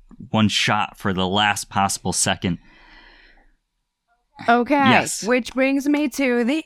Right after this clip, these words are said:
Speaker 2: irony of it all.
Speaker 1: Yes.
Speaker 2: The
Speaker 1: You
Speaker 2: one
Speaker 1: held
Speaker 2: shot.
Speaker 1: the job.
Speaker 2: I did.
Speaker 1: <laughs>
Speaker 2: The one shot that Barbossa meant for him.
Speaker 1: No, Sparrow meant for Barbossa.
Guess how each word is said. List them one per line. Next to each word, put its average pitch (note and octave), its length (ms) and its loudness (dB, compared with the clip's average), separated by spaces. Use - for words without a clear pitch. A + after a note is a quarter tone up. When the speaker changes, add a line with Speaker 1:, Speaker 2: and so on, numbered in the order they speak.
Speaker 2:
irony F#4+ 880 -2
of E4 220 -2
it F4 140 -2
all. C4 460 0
Speaker 1:
Yes. A#2+ 520 -2
Speaker 2:
The F#3+ 140 -2
Speaker 1:
You - 140 4
Speaker 2:
one B3+ 140 6
Speaker 1:
held C4 140 2
Speaker 2:
shot. A3 500 0
Speaker 1:
the - 80 -2
job. - 100 -10
Speaker 2:
I G#3+ 120 0
did. G#3+ 360 -2
Speaker 1:
<laughs> F#3+ 40 4
Speaker 2:
The B3+ 140 2
one B3+ 340 0
shot B3+ 540 0
that G#3+ 360 2
Barbossa G#3+ 720 0
meant G#3 400 0
for A3+ 220 -4
him. F#3+ 540 -2
Speaker 1:
No, A2+ 220 2
Sparrow A#2+ 420 0
meant G2+ 180 0
for G2 160 -4
Barbossa. F#2+ 680 -2